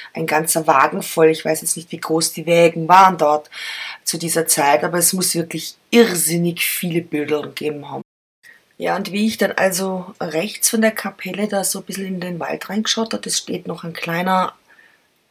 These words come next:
Seitenaltar, so ein kleiner Pavillon da, auch mit einem Haufen, äh, Danksagungen,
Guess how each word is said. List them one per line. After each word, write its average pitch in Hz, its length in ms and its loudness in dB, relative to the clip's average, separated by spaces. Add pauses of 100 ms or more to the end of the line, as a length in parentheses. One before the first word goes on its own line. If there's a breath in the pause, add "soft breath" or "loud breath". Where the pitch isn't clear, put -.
Seitenaltar, 202 1200 -4
so 208 140 -4
ein 180 220 -8
kleiner 175 240 -6
Pavillon 180 560 -6
da, 165 300 -4
auch - 280 -6
mit 175 180 -10 (280 loud breath)
einem 170 180 -8
Haufen, 170 560 -8
äh, 165 280 -6 (340)
Danksagungen, 180 920 -6